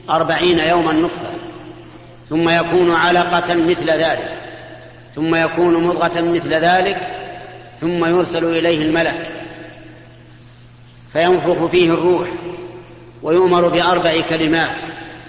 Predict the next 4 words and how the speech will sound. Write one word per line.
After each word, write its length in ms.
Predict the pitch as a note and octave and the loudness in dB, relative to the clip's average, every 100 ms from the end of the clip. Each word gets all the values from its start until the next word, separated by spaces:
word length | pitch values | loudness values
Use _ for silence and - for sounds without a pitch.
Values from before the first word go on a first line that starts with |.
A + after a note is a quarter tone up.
| - - - - | -20 -20 -20 -14
بكتب 380 | C#3 E3+ E3 C#3+ | -8 -4 -2 0
رزقه 420 | E3+ F3+ - - G#2+ - - - - - - | 0 0 -2 -8 -10 -14 -16 -18 -20 -20 -12
وأجله 560 | C3+ D3+ E3+ E3 D3 A#2+ - - - - C3 | -2 0 0 0 -2 -4 -8 -14 -16 -12 -4
وعمله 600 | C#3+ D#3+ F3 F3+ F#3+ | 0 4 4 4 2